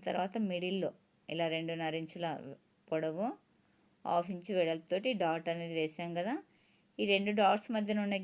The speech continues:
గ్యాప్ని చూసుకొని ఇలా చంక సైడ్ డాట్ కూడా వేసుకున్నాం. ఇలా ఒక్కొక్క డాట్ మధ్యన వచ్చేసి రెండున్నర ఇంచుల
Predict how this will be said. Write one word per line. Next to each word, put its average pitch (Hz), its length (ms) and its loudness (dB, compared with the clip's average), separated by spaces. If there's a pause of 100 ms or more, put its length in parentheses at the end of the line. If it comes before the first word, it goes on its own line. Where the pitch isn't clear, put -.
గ్యాప్ని 175 420 0
చూసుకొని 180 440 -6 (720)
ఇలా 185 160 0 (120)
చంక 190 180 -2
సైడ్ 190 260 0
డాట్ 160 320 2
కూడా 233 120 0 (100)
వేసుకున్నాం. - 500 -4 (1700)
ఇలా 139 160 -8 (540)
ఒక్కొక్క 180 300 0 (120)
డాట్ 170 220 4
మధ్యన 180 420 -6
వచ్చేసి 180 320 -6
రెండున్నర 170 460 -2
ఇంచుల 156 280 -6